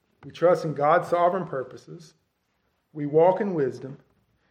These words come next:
and we rest in Christ's promises for His redeemed people.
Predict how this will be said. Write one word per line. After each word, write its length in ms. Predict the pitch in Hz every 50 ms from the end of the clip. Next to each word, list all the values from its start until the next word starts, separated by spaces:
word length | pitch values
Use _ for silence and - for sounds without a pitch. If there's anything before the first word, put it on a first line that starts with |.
| _ _
and 120 | 160 151 156
we 100 | 160 160
rest 380 | 147 160 175 185 180 185 -
in 120 | 180 160 160
Christ's 340 | - 175 175 175 165 - - -
promises 580 | - 185 180 175 160 139 - - 139 131 - - _ _ _ _ _ _ _ _ _ _ _ - _ _ _ _ _ _ _ _ _ _ _ _ _
for 120 | _ 143 135
His 120 | 131 135
redeemed 360 | 139 139 135 147 147 143 139
people. 300 | - 156 147 - - -